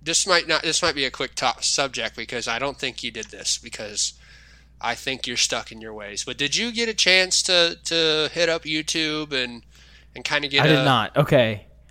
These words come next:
Speaker 2: I, I promise. I'm going to watch Justin Fields play.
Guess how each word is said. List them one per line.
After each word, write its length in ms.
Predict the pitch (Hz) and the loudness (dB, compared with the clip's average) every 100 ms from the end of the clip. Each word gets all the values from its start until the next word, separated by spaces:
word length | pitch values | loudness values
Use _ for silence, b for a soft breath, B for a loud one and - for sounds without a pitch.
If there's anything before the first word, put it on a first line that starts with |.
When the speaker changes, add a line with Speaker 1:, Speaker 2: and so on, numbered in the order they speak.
| - | 4
Speaker 2:
I, 200 | 160 175 | 6 8
I 100 | - | 6
promise. 460 | 156 170 156 117 - | 8 6 6 4 -4
I'm 180 | 120 156 | 0 2
going 200 | 160 160 | 4 4
to 80 | 151 | 4
watch 380 | 139 143 143 - | 2 2 0 0
Justin 300 | 131 127 127 | 0 0 -4
Fields 300 | 127 123 117 | -2 -2 -2
play. 380 | - 107 95 | -4 -4 -4